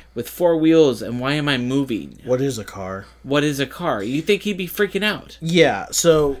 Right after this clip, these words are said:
Speaker 1: 'Cause,
Speaker 2: so, well
Speaker 1: 'cause in the, 'cause in the diner, he's like, "Oh, I really like this stuff,"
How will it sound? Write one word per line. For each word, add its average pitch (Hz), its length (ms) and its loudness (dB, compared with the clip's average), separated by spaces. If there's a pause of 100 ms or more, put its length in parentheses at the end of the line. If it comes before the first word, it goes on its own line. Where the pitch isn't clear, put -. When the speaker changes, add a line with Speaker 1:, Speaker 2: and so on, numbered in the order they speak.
Speaker 1:
'Cause, 180 260 4
Speaker 2:
so, 156 120 -14
well 180 140 2
Speaker 1:
'cause 208 180 6
in 208 260 2
the, 180 340 -8
'cause 202 220 2
in 196 100 0
the 180 60 0
diner, 202 340 2
he's 151 260 -2
like, 143 200 -2 (240)
"Oh, 214 360 2
I - 60 -6
really 170 380 4
like 208 280 -2
this 120 160 -4
stuff," 110 260 -6